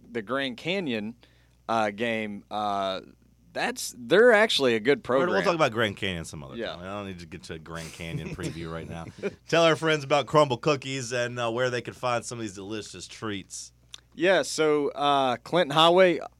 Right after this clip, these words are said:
Speaker 1: obviously that's become our staple in terms of the store we, we stop at and get the cookies.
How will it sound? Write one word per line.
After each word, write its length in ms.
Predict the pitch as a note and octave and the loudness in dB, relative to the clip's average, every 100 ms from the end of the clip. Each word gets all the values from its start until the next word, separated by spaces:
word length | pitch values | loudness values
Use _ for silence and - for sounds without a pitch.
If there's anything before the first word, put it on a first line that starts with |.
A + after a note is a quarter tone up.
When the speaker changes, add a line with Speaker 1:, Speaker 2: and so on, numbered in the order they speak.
| _ _ - | _ _ 2
Speaker 1:
obviously 500 | C#3 D3+ C#3 D3 C#3+ | 2 2 0 0 2
that's 220 | C#3 - | 2 0
become 340 | - C#3+ C3+ | -4 -2 0
our 120 | B2+ | 0
staple 680 | G#2+ - C3 C3+ C3 C3 A#2+ | 0 0 0 -2 -4 -6 -6
in 260 | - A#2 G#2+ | -6 -8 -6
terms 240 | B2+ A2+ | -6 -6
of 100 | A2 | -6
the 80 | G#2 | -8
store 380 | - B2 B2 A2+ | -6 0 2 2
we, 220 | A2+ G#2+ | -2 -6
we 160 | A#2 A2+ | -8 -8
stop 380 | - B2+ A#2+ B2 | 0 4 4 4
at 260 | A#2+ A2 | 4 2
and 240 | G#2 G#2 G#2 | -2 -6 0
get 160 | B2 | 0
the 80 | A#2+ | 0
cookies. 640 | - B2 - A#2+ A2+ G#2 | -2 -2 -2 -4 -6 -8